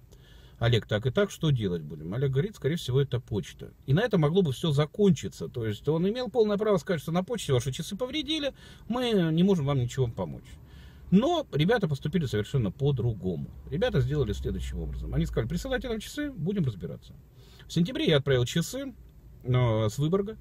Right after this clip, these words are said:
Они шли туда порядка десяти дней. Пришли, ребята тестировали их, э, в течение месяца и, а, выслали мне обратно. Причем самая интересная ситуация, что,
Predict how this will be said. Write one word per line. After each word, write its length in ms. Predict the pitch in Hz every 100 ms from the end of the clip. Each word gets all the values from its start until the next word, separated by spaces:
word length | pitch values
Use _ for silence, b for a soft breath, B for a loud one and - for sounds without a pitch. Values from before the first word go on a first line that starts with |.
| B B B B B B B B
Они 260 | 143 170 147
шли 300 | - 160 123
туда 640 | 139 127 135 113 107 107
порядка 340 | 135 120 -
десяти 300 | 107 107 120
дней. 400 | 139 233 302 285 - - -
Пришли, 580 | 135 131 - 269 302 254 226 -
ребята 500 | 139 180 196 143 127
тестировали 800 | 165 - 190 151 117 117 117 -
их, 300 | 170 131 -
э, 120 | 117
в 280 | 110 110 104
течение 500 | 135 131 131 110 110
месяца 640 | 107 139 196 233 - 262 226 - - - - - - -
и, 140 | 190
а, 140 | 240 143
выслали 340 | 185 - 123
мне 180 | 127 127
обратно. 360 | 113 101 - 104
Причем 280 | 143 208
самая 320 | 190 247 233 190
интересная 460 | 175 208 180 156
ситуация, 540 | 139 165 262 277 170 135
что, 340 | - 196